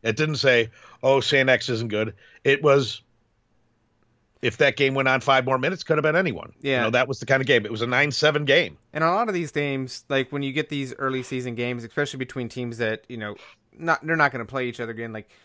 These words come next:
Speaker 2: you almost, you kinda have to let, 'cause obviously you're, we're looking at it like, "Oh, in this vacuum at this moment." But then usually by the time the season plays out,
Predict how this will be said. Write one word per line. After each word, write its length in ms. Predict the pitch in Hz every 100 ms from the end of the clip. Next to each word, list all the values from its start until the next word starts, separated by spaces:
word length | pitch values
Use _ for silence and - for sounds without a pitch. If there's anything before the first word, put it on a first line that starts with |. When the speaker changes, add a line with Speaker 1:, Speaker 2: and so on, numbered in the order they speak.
| _ _ -
Speaker 2:
you 120 | 151
almost, 380 | 160 180 165 151
you 100 | 143
kinda 340 | - 196 190
have 200 | 170 165
to 60 | 156
let, 160 | 143 -
'cause 160 | 135
obviously 300 | 151 151 147
you're, 240 | 135 165 123
we're 220 | 151 175
looking 240 | 165 151
at 120 | 143
it 240 | 135 131 -
like, 220 | 120 117 _ _ _ _
"Oh, 240 | 127 123 - _ -
in 160 | 135
this 320 | 123 135 - - _ -
vacuum 540 | 123 127 123 123 117 110
at 140 | 117
this 220 | 123 113
moment." 400 | 120 123 110 104 _ _ _ _
But 160 | 131 123
then 220 | 143 139
usually 280 | 151 170 156
by 120 | 147
the 80 | 127
time 260 | 151 143
the 80 | 117
season 460 | - 151 156 139 117
plays 360 | - 117 110
out, 280 | 110 104 101